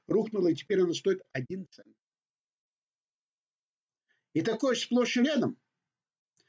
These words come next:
Потому что все эти рекламы на интернете, куда вас, люди приглашают вас в ту или иную криптовалюту, новую или старую, они ж никто вам не расскажет, какие там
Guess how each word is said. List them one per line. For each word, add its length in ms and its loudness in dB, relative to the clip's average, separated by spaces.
Потому 160 0
что 140 0
все 180 -2
эти 320 -2
рекламы 420 0
на 140 2
интернете, 520 0
куда 280 0
вас, 320 -2
люди 340 2
приглашают 680 0
вас 220 -2
в 100 -8
ту 140 2
или 120 2
иную 360 2
криптовалюту, 680 2
новую 420 4
или 100 0
старую, 560 0
они 240 0
ж 60 -2
никто 240 0
вам 100 4
не 100 4
расскажет, 540 -2
какие 340 -2
там 260 -2